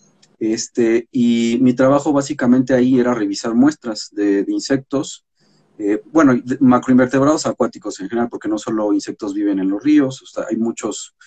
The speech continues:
muchos más animales que, que, que pueden vivir. Pero a mí lo que m-, m-, me gustó más, con lo que hice mayor, este, clic en ese momento, fueron con, fueron con los insectos y justamente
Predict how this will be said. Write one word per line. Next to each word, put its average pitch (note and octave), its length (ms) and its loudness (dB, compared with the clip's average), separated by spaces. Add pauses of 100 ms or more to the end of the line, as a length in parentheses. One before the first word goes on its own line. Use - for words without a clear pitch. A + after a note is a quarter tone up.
(360)
muchos C3 300 -2
más B2+ 180 0
animales A#2+ 480 2
que, G2+ 280 -6
que, G2 120 -10
que - 120 -10
pueden A2 220 -2
vivir. G2+ 280 -2 (400)
Pero C3+ 140 2
a C3+ 40 6
mí D#3+ 120 8
lo F#3 160 2
que C#3 280 0
m-, C3+ 280 -4
m-, B2 300 4
me B2 140 4
gustó B2+ 520 0
más, D3+ 560 2 (180)
con A#2+ 140 2
lo A#2 140 0
que C#3+ 100 -2
hice D#3+ 160 -2
mayor, C3 400 2 (160)
este, A2 420 -8
clic C3+ 300 0
en B2+ 100 4
ese C3 140 -4
momento, A2+ 480 0
fueron B2+ 240 -2
con, G#2 240 -4
fueron C#3 240 0
con A2 120 -2
los G#2 160 -4
insectos B3 600 -6 (380)
y A#2+ 80 -2
justamente D3+ 800 4